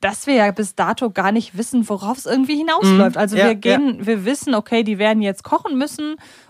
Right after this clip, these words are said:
Speaker 1: und sie wollen halt diesen Wettbewerb da gewinnen. Übrigens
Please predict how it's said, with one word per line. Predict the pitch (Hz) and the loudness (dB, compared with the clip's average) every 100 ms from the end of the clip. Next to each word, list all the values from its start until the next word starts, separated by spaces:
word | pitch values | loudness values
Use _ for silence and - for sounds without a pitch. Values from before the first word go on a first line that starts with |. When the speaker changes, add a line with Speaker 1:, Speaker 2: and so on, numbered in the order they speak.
| _ | _
Speaker 1:
und | 214 226 226 - | 0 2 2 -2
sie | 208 202 | -4 0
wollen | 214 220 | 2 2
halt | 208 196 | 0 -2
diesen | 175 156 156 | -4 -4 -2
Wettbewerb | 302 - 311 285 277 - | -2 -2 -4 0 0 0
da | 262 | -6
gewinnen. | 254 233 247 254 277 _ - _ _ - | -4 -6 -4 -4 -4 _ -20 _ _ -8
Übrigens | 214 190 190 190 180 | -6 0 0 0 -4